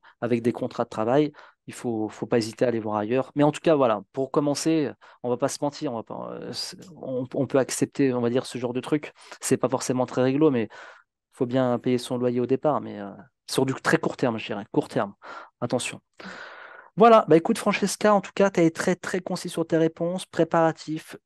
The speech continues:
démarche sur place, travail stratégie, Melbourne, arnaque. Les amis, si vous souhaitez suivre l'aventure de Francesca, de toute façon, il y a son Instagram qui est juste, euh, là, qui apparaît. Euh, n'hésitez pas à aller la suivre sur son aventure.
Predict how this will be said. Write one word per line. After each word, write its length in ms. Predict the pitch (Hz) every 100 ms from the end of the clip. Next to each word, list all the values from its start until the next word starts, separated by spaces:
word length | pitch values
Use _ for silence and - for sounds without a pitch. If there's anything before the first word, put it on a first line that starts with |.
| -
démarche 360 | 139 165 160
sur 120 | - -
place, 420 | 147 143 147 -
travail 260 | 147 143
stratégie, 560 | 143 147 143 131 131 131 _ - -
Melbourne, 540 | 143 139 135 131 131 -
arnaque. 520 | 143 139 135 139 - - - - - -
Les 180 | 131 143
amis, 220 | 143 160
si 160 | -
vous 120 | 135 135
souhaitez 360 | - 147 151
suivre 240 | - - 147
l'aventure 380 | 139 143 151
de 100 | 127
Francesca, 480 | 120 139 139 - 151
de 60 | 147
toute 80 | 127
façon, 240 | 127 143
il 60 | 131
y 20 |
a 40 |
son 200 | 120 127
Instagram 480 | 139 143 143 135 143
qui 140 | 139 123
est 60 |
juste, 320 | 131 165 -
euh, 180 | 139 139
là, 120 | 131
qui 120 | 131 123
apparaît. 420 | - 117 135 190 _ _ - - - - -
Euh, 380 | 123 117 113 113
n'hésitez 380 | 117 123 - 135
pas 120 | 139
à 20 |
aller 100 | 131
la 100 | 123
suivre 240 | - 143
sur 120 | - -
son 180 | 127
aventure. 520 | 131 135 139 - 175